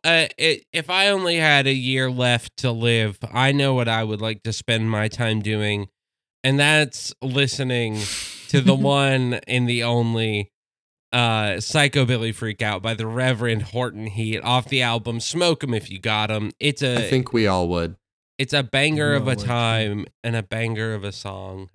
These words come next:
Speaker 1: Uh, that's the real, I wanna date the Psychobilly Freakout. That's the dating sim that I want.
Speaker 2: Well, if there was a dating sim, uh, where you dated people's Twitter accounts,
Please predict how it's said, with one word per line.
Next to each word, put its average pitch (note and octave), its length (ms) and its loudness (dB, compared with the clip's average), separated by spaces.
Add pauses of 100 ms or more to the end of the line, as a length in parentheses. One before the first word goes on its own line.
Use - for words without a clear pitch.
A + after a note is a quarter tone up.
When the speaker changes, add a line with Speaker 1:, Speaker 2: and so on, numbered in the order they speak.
(120)
Speaker 1:
Uh, G2+ 400 -6
that's D3+ 300 -4
the C#3 180 -4
real, B2+ 720 -2
I C#3+ 160 2
wanna G3+ 260 0
date A#2 480 -2
the G2+ 160 -4
Psychobilly F#2 720 -6
Freakout. D2+ 500 -10
That's C#3 340 -2
the G#2+ 120 -4
dating F2+ 420 -6
sim C2 500 -12
that D#2 180 -10
I A#1 200 -10
want. G1+ 360 -12 (720)
Speaker 2:
Well, B2+ 460 0
if C3 160 0
there D3+ 260 4
was C#3+ 300 4
a B2+ 80 4
dating C#3 460 2
sim, B2+ 580 2 (240)
uh, G#2+ 60 -6
where A2+ 320 0
you A2+ 200 2
dated A2+ 440 0
people's G2 440 -4
Twitter D#3 380 2
accounts, E2+ 760 -8